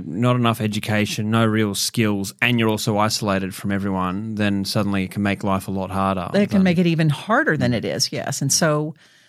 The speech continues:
Speaker 2: so sometimes that would be a time when we would want the young person to consider seriously what the options are. Mm-hmm.
Speaker 1: Yeah.
Speaker 2: Mm-hmm.
Speaker 1: So how, how often do you get to catch up with your kids now?
Speaker 2: Oh, all the time. I talk to my kids every <laughs> day.
Speaker 1: That's cool.
Speaker 2: And I live, and, and that was one of the things that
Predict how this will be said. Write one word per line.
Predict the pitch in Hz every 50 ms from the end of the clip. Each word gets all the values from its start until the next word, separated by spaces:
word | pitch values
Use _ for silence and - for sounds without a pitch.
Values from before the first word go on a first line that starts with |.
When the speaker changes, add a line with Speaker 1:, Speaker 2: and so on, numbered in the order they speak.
| _ _ _
Speaker 2:
so | - - - - - 160
sometimes | 160 - - 190 180 160 - 185 165 160 147
that | - 165 151
would | - 160 -
be | - 151 156
a | 147
time | 143 - - 170 160 156 156
when | 160 156 151
we | 151 151 147
would | 156 151
want | 151 147 147 147 143
the | 160 151
young | 147 143 143
person | 139 - 147 147 - - 147 143
to | 143
consider | - - 147 - - 156 147
seriously | 147 - - - - 208 185 160 143 143 147 139 - 143 143 147
what | - 127 127 127
the | - 139 131
options | 135 147 143 - - 156 147 -
are. | 151 - - - 165 170 _ _ -
Mm-hmm. | - 143 127 - 135
Speaker 1:
Yeah. | 107 98 95 123 - _ _ _ _ -
Speaker 2:
Mm-hmm. | - 135 131 139 156 - _ _ _ _ _ _ _ _ _ _ _ _
Speaker 1:
So | - - 143 139
how, | 147 160 165 165 151
how | 139 156 156
often | 135 151 147
do | 139
you | 131
get | 135 127
to | 127
catch | 127 - - 127 127
up | - 113
with | 127 113
your | 113
kids | 110 - - 139 127 - -
now? | 135 135 123 - 123 - - _ _ _ -
Speaker 2:
Oh, | - 240 214
all | 175 180 170
the | 151
time. | 143 - - 131 135
I | 143
talk | 143 - 202 180 -
to | -
my | 147 139
kids | - - 139 143
every | - 107 - - -
<laughs> | -
day. | - - - - - 139 - - _ -
Speaker 1:
That's | 135 127 127 -
cool. | - - - - - -
Speaker 2:
And | 247 247 247
I | 233
live, | 226 240 302 320 294 226 -
and, | - 208 175 - -
and | 185 196 196
that | 208 -
was | 185 180 -
one | 208 202 190
of | 180
the | 156 160
things | - - 180 175 165 160
that | - 151 -